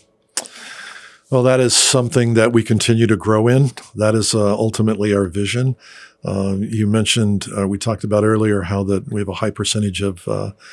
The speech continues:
of high school graduates that are being changed by the world and not changing the world.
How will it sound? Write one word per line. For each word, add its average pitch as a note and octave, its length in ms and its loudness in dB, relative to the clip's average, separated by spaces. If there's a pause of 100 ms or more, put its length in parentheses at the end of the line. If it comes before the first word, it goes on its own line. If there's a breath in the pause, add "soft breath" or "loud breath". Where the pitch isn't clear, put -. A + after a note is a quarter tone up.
(520 loud breath)
of G2 160 -8
high G#2+ 120 2
school A2 220 -2
graduates G#2 600 0
that G#2+ 180 0
are G#2 80 2
being G2+ 220 -2
changed G#2+ 280 -2
by G#2+ 120 0
the G2+ 100 -2
world A2 400 0
and G2+ 160 -2
not G2+ 160 -2
changing A#2+ 380 -2
the A#2+ 60 -2
world. D3 320 0